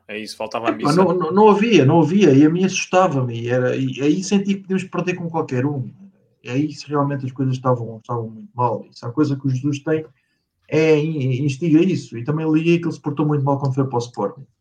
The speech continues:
Speaker 2: Sem dúvida nenhuma, sem dúvida nenhuma. Disse coisas que não disse, acabou por dizer ele próprio que,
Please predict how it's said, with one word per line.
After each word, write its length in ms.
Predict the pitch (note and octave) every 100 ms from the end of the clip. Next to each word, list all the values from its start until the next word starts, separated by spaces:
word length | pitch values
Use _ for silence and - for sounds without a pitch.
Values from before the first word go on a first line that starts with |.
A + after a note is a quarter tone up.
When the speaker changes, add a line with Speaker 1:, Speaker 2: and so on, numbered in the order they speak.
| _
Speaker 2:
Sem 220 | A3+ B3
dúvida 400 | B3+ B3 A#3 G#3+
nenhuma, 460 | E3 G#3+ B3+ C3 - _ -
sem 80 |
dúvida 320 | A3 A3 G#3 -
nenhuma. 360 | C#3 E3+ E3 _ _ _ _ _ _ -
Disse 220 | B2+ F3+
coisas 280 | G3+ G3+ G#3
que 60 | G#3
não 140 | F#3
disse, 420 | D#3+ G3+ - C#3+ B2+
acabou 340 | B2 C3+ C#3 D#3
por 180 | D#3+ D3
dizer 320 | D3+ C#3+ E3
ele 140 | E3+
próprio 540 | E3 F3+ F#3 G3 G3
que, 120 | F#3